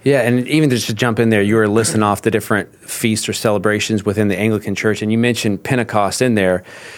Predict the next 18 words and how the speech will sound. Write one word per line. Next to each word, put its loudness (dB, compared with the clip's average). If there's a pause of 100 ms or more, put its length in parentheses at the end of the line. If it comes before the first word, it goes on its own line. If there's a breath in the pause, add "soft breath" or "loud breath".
(140 loud breath)
And 0
so 0
we, 0
you -4
know, 2
we 2
had 0
said 2
that, 0 (380)
uh, 2
we 2
don't 0
celebrate 0
any 2
of 0
the 2
Old 0
Testament -2